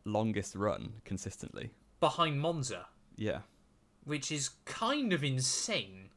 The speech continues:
Speaker 2: when you think
Speaker 1: Yeah,
Speaker 2: about it,
Speaker 1: when you
Speaker 2: 'cause we
Speaker 1: think
Speaker 2: don't
Speaker 1: Hungary
Speaker 2: sort of
Speaker 1: isn't
Speaker 2: see it as
Speaker 1: exactly
Speaker 2: a historic circuit.
Speaker 1: No, and Hungary's not exactly got massive F one pedigree like Monza has at Monaco.
Speaker 2: No,
Speaker 1: So
Speaker 2: no, Hungary isn't a huge F one audience. It is kind of
Speaker 1: Yeah.
Speaker 2: mad when you kind of think about it.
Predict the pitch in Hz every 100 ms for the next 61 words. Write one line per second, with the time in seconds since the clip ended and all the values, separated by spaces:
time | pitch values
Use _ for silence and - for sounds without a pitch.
0 | - 135 123 107 101 71 101 101 - 101
1 | 101 - 117 107 92 98 - - 196 185
2 | 127 147 131 156 - 160 135 131 - 202
3 | 196 - 95 98 113 104 80 - 104 120
4 | 120 101 95 78 98 71 92 90 - -
5 | _ _ 104 95 92 87 - 82 104 101
6 | 58 64 - 64 65 - 95 - - 69
7 | - - - - - - 170 160 90 -
8 | - 165 156 - 180 208 180 165 151 135
9 | 160 139 139 131 143 131 143 95 95 -
10 | 156 190 - 110 117 147 98 98 95 -
11 | - - - - - - 123 120 139 120
12 | - 127 120 104 92 92 92 107